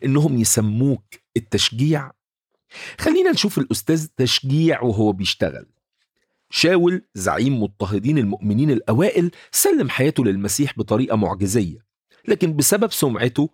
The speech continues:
وهو كان مشهور جدا، مفيش حد كان مستعد يخاطر ويسيبه يدخل غير برنابا. في الكتاب المقدس مكتوب:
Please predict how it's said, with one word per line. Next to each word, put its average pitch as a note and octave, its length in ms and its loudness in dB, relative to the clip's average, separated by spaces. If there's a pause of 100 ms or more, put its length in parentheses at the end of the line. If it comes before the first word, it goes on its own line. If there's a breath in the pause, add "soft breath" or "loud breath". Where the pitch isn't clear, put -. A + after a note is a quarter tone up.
(140)
وهو E2+ 240 -6
كان G#2 160 -2
مشهور A#2+ 380 0
جدا، A2+ 600 -2 (360 loud breath)
مفيش B3 200 0
حد F#3+ 280 -2
كان F3 160 0
مستعد C#3+ 520 -2
يخاطر F3 540 0
ويسيبه G#2+ 560 -2
يدخل F3+ 500 0 (420)
غير F#3 200 2
برنابا. E2+ 560 -4 (500 loud breath)
في - 100 0
الكتاب F#3+ 360 0
المقدس B2 600 0
مكتوب: E3+ 420 0